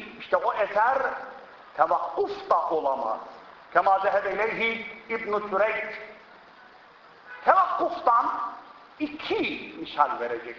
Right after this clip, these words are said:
iki grup verecek burada. Biz halbuki ne yapmıştık? İki temel grup demiştik. Birinci grup üçe ayrılıyor demiştik. İkinci grup tektir demiştik zaten.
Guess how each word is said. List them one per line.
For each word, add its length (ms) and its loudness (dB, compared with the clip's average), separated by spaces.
iki 280 -4
grup 440 -4
verecek 460 -6
burada. 280 -6
Biz 100 -8
halbuki 540 -2
ne 60 6
yapmıştık? 680 -2
İki 500 -4
temel 380 0
grup 280 -4
demiştik. 480 -2
Birinci 320 -2
grup 360 -4
üçe 140 2
ayrılıyor 520 0
demiştik. 420 -4
İkinci 300 -6
grup 280 -2
tektir 400 -4
demiştik 380 -10
zaten. 300 -6